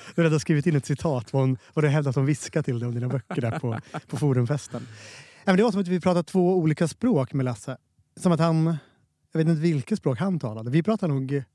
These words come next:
Speaker 1: ganska normal svenska.
Speaker 2: Ja, nej, men han,
Speaker 1: Han, han förstod inte, vi
Speaker 2: vi
Speaker 1: förstod
Speaker 2: försökte
Speaker 1: inte.
Speaker 2: ju hylla honom och säga hur mycket vi tyckte om honom, men det gick liksom inte riktigt fram, eh, till honom. Men vi kanske också var lite sliriga, och du vet ju hur vi blir också, vi blir exalterade.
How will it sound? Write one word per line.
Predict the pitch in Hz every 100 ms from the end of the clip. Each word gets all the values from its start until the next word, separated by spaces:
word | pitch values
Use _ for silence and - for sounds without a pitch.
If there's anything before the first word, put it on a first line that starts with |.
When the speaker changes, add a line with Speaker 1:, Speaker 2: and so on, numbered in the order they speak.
| -
Speaker 1:
ganska | 156 139 - 214
normal | 143 127 120 113 113 -
svenska. | - 139 123 - 143 - _ _ _ - 127
Speaker 2:
Ja, | 120 131
nej, | 131 143
men | 151
han, | 151
Speaker 1:
Han, | 131 127
han | 131 165
förstod | 165 190 190
inte, | 151 123
vi | 139
Speaker 2:
vi | 143
Speaker 1:
förstod | 147 131
Speaker 2:
försökte | 117 160 175
Speaker 1:
inte. | 147
Speaker 2:
ju | 147
hylla | 135 113
honom | 143 123
och | 113
säga | 113
hur |
mycket | 107 104
vi | 104
tyckte | 104
om | - 139 104
honom, | 95 95
men | 104
det |
gick | 120 -
liksom | 123 131
inte | 117 113
riktigt | 117 117 104
fram, | - 156 95 85 -
eh, | 95 90 104 107 -
till | 98
honom. | 90 95
Men | 120 135
vi | 143
kanske | 151 147
också | -
var | 117
lite | 107 -
sliriga, | - 120 113 104 107
och | 113
du |
vet | 117 139
ju | 123
hur | 110
vi | 113
blir | 110 131 104
också, | 101 107
vi |
blir | 107 101
exalterade. | 113 - 107 76 71 90 -